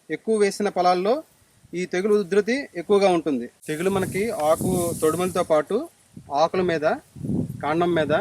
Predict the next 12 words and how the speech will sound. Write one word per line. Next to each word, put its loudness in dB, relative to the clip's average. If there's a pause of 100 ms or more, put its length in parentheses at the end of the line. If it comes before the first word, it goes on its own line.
(640)
మరియు 4
కంకి 0
మీద 6
కూడా 4
వచ్చే 0
అవకాశం 0
ఉంది. -4 (840)
కంకి -2
మీద 4
వచ్చినప్పుడు -2
కొంచెం, -6
ఆ, -10